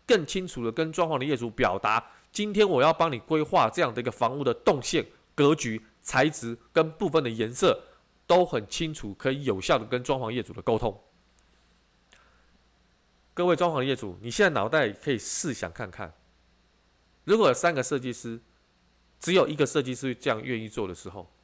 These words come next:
你会选择跟哪个设计师合作？表示这个设计师他非常的用心啊，而且他还愿意花成本啊，表示他对你的服务、对你的期待、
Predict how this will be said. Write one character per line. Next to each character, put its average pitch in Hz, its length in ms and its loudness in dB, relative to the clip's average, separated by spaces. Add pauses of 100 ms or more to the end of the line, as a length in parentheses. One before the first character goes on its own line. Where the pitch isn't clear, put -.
(120)
你 113 140 -8
会 165 120 4
选 104 180 0
择 107 100 -4
跟 131 160 -2
哪 87 120 -8
个 95 80 -12
设 113 140 -6
计 101 80 -8
师 101 160 -12
合 90 120 -10
作？ 92 220 -14 (880)
表 180 160 8
示 247 160 0
这 254 100 0
个 220 80 4
设 220 160 4
计 196 140 0
师 190 240 -6 (220)
他 214 100 -2
非 233 340 0
常 180 140 -2
的 170 100 0
用 180 220 2
心 143 320 -6
啊， 143 200 -6 (600)
而 226 100 4
且 196 140 2
他 214 160 2
还 202 80 8
愿 202 220 2
意 190 80 0
花 190 240 2
成 143 280 -2
本 98 240 -2
啊， 92 140 -10 (1800)
表 147 120 0
示 214 120 -4
他 202 160 -4
对 214 220 2
你 120 100 -8
的 127 80 0
服 127 320 -8
务、 139 140 -4 (200)
对 185 120 4
你 113 140 -10
的 117 80 -2
期 - 240 -4
待、 135 200 2